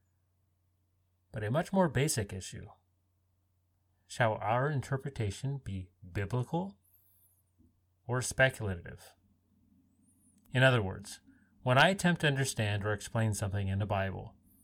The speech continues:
should I go to the Bible itself for the answers, or should I come up with something, quote, "creative," unquote, on my own?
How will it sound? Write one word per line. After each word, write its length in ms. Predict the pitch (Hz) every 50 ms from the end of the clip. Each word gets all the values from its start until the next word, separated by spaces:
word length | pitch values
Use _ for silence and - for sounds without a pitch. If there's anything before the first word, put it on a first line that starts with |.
| _ _ _ _ _ _ _ - _ _ -
should 180 | - 127 113
I 140 | 123 120 123
go 160 | 123 135 135
to 120 | 123 135 135
the 120 | - 104
Bible 340 | 95 104 104 113 120 123 -
itself 340 | - - - 117 107 107 -
for 120 | - 131
the 100 | 135 139
answers, 560 | 143 143 135 - 170 175 196 196 - - - _ _ _ _ _ _ _ _ _ _ _ _ _
or 80 | 139 127
should 200 | - 156 147 143
I 80 | 139
come 200 | 139 - 151 151
up 180 | 156 156 151 -
with 100 | 139 -
something, 460 | - 151 139 135 - 143 135 131 131
quote, 300 | - - 139 127 - - - _ _
"creative," 560 | - - - 139 147 151 156 139 110 90 92
unquote, 380 | 98 95 92 - 110 104 98 98
on 100 | 101 107
my 180 | 110 113 127
own? 260 | 139 135 107 92 90